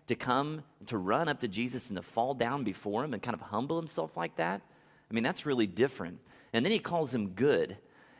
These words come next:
And, and, and good in, in the, in the, you know, original language of the Bible that this was written in, uh, means good on the inside, like, just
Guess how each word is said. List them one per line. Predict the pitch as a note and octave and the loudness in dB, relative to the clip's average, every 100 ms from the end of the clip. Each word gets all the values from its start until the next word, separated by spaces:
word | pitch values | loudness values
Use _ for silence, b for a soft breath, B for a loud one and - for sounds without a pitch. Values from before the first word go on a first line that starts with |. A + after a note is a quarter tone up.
| - | -2
And, | B2 A#2 | 0 2
and, | B2+ A#2 | 2 2
and | A#2 A2+ G2 | 0 -2 0
good | C3 G#3 F#3+ D3+ - - - - | 4 4 4 0 -8 -16 -20 -12
in, | D#2+ A#2 A2+ A#2+ | -2 -2 0 2
in | A#2 | 2
the, | A2 F#2+ F2+ | 4 4 2
in | G#2 G2+ | 0 2
the, | F#2+ E2 - - _ _ | 2 2 -6 -16 _ _
you | A2 | -2
know, | G2 F#2 F#2 - - _ _ - - | 0 -2 -6 -16 -20 _ _ -12 -4
original | A#2 C#3+ C3 G2+ | 0 2 2 2
language | A#2 A#2+ G2 | 2 0 -2
of | G2+ | 0
the | |
Bible | F#2+ A#2 A#2+ G2 | 4 4 4 2
that | F#2+ F#2 | 0 -4
this | G2+ | -6
was | G2+ F#2 | -10 -2
written | A#2 G#2 A2 | 2 2 2
in, | G#2 G#2 G2 B B B - | 2 0 -4 B B B -6
uh, | F2+ - - | -6 -6 -10
means | A#2 B2+ D3 A#2 G2+ | -4 -2 -2 -4 0
good | C#3 C#3 | 2 4
on | C3 | 2
the | G#2+ - | 0 0
inside, | B2+ C3+ - F2+ D#2+ D#2+ | -2 0 -2 -4 -4 -4
like, | F#2+ F2+ - | -2 -2 -4
just | - G2 | -10 -10